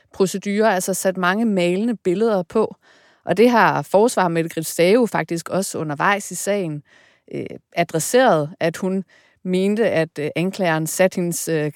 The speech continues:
sat, øh, forsvarens klient i, øh, det dårligst tænkelige lys og fremstillede ham som et, øh, monster. Så der er ikke nogen tvivl om, at, øh,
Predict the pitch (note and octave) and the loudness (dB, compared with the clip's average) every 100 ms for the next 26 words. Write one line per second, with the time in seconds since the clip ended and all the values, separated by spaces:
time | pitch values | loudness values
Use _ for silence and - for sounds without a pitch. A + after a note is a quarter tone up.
0 | E3+ E3 F#3+ F#3+ - - _ - E3+ C#3+ | -8 0 2 2 -2 -20 _ -8 -6 -4
1 | - _ _ _ _ - G3+ G#3+ - F3 | -8 _ _ _ _ 2 4 4 4 0
2 | F3 - F3+ A3 - F3+ E3+ E3 - _ | 0 -2 2 0 -2 -8 -4 -4 -6 _
3 | _ _ - E3 D3+ E3+ F3 E3 G3 G#3+ | _ _ -6 -4 -2 0 2 4 4 0
4 | - - G3 G#3 F3+ F#3 G#3 F3 D#3 - | -2 -4 -4 -2 -4 -2 -2 -2 -6 -4
5 | F3 - G3 E3+ D3 D#3 D#3+ D#3+ D#3 D#3+ | -4 -2 -2 -2 -2 -4 -6 -4 -4 -2
6 | D#3+ F#3 - D3+ D#3 _ - _ - - | 0 0 -2 -10 -10 _ -20 _ -10 -2
7 | C#3+ G#3+ D4 C#4+ - C4 A#3 F#3 F3 D#3+ | 2 2 2 0 0 0 2 0 -2 -4
8 | E3 E3+ D#3 D#3 | -4 -4 -2 -4